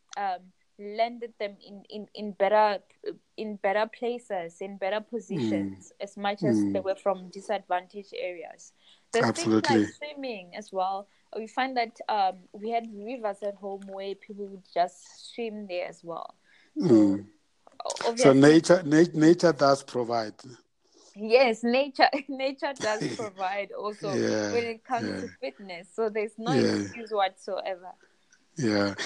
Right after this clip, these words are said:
Speaker 2: we have, we have, after twenty-two years,
Speaker 1: Yeah.
Speaker 2: we have at Cometa now registered,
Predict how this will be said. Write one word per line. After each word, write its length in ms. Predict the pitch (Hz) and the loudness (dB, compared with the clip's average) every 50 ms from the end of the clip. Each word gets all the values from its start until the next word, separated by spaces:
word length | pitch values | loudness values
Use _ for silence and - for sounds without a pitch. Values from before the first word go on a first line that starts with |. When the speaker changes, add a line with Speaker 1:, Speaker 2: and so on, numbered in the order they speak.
| - - - | -8 4 6
Speaker 2:
we 160 | 135 143 170 | 8 10 10
have, 240 | 190 196 190 190 208 | 10 10 8 6 4
we 160 | 208 202 175 | 6 8 10
have, 260 | 185 190 190 170 160 - - | 10 10 8 6 4 4 6
after 340 | 202 196 190 - - 185 | 6 6 6 6 6 4
twenty-two 680 | 160 135 - 170 170 180 165 160 - - - 175 175 170 | 4 6 6 6 6 6 4 0 -2 -2 -2 0 2 4
years, 600 | 151 147 147 135 123 123 131 135 - - - - _ _ _ _ _ _ _ _ | 4 6 6 6 4 4 2 -2 -6 -10 -12 -16 _ _ _ _ _ _ _ _
Speaker 1:
Yeah. 220 | 107 107 107 123 | -8 -4 -2 2
Speaker 2:
we 100 | 127 131 | 4 4
have 300 | 131 123 131 143 143 139 | 6 6 6 6 6 6
at 180 | 160 147 135 135 - | 4 2 0 0 -2
Cometa 500 | - - 127 120 127 131 127 - 131 123 | -4 -4 -4 -2 -4 -4 -4 -2 -4 -4
now 340 | 120 117 117 117 117 117 117 | -2 -2 -4 -4 -2 -4 -4
registered, 640 | 110 110 117 117 113 120 113 - - - 120 117 104 | -4 -4 -6 -6 -6 -8 -12 -10 -8 -6 -6 -6 -6